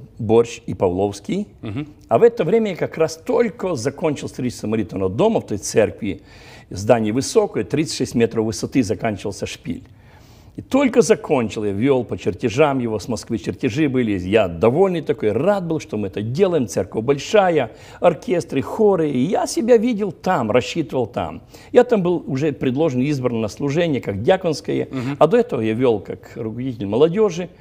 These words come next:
Speaker 1: Вот это была моя, так сказать,
Speaker 2: Мгм.
Speaker 1: э, мечта, вот здесь я буду. Они приезжают и говорят: "Пётр, мы приехали к тебе и предлагаем, чтобы ты пошёл в город Единцы, там начинал церковь.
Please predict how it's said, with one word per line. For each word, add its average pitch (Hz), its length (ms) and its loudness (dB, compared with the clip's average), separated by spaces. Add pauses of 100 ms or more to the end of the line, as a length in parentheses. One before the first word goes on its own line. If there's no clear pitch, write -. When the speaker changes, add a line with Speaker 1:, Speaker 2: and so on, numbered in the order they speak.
(400)
Speaker 1:
Вот 311 160 0
это 247 160 0
была 175 240 2
моя, 151 280 -2
так 120 180 -8
сказать, 110 220 -2 (320)
Speaker 2:
Мгм. - 80 -16
Speaker 1:
э, 98 160 -6
мечта, 110 380 0
вот 131 200 0
здесь 240 280 -2
я 110 80 4
буду. - 320 -12 (540)
Они 180 220 0
приезжают 127 540 0
и 107 40 -10
говорят: 101 420 -6
"Пётр, 147 400 2 (800)
мы 151 600 2
приехали 117 320 -2
к 95 60 -8
тебе 120 220 -2
и - 20 0
предлагаем, 113 520 -2
чтобы - 200 -8
ты 127 100 -4
пошёл 107 380 -2
в 92 80 -6
город 98 280 -2
Единцы, 160 500 -2
там 123 340 -2
начинал 92 380 -4
церковь. - 420 -12